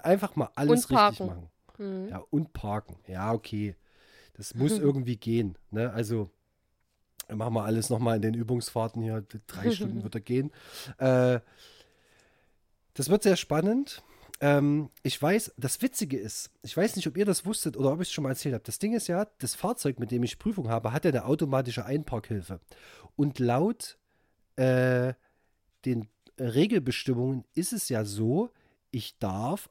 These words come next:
Speaker 1: als Fahr-, Fahr-, äh, Gepr-, äh, Prüfling, darf ich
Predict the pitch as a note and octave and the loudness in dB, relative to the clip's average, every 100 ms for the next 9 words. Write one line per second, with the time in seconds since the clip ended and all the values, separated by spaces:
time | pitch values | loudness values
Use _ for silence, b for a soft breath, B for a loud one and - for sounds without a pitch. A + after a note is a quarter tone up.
0 | - A#2+ - - - - A#2+ A#2 - - | -6 -6 -6 -14 -14 -12 -12 -12 -12 -2
1 | A#2 C3+ - - B2+ A#2+ G#2+ - - - | -2 -2 -6 -6 0 0 -2 -10 -12 -6
2 | B2 - - G3 - F#3+ A3 C4 b b | -6 -8 0 0 2 0 0 -6 b b
3 | b b _ - C3+ D3+ | b b _ -2 0 -4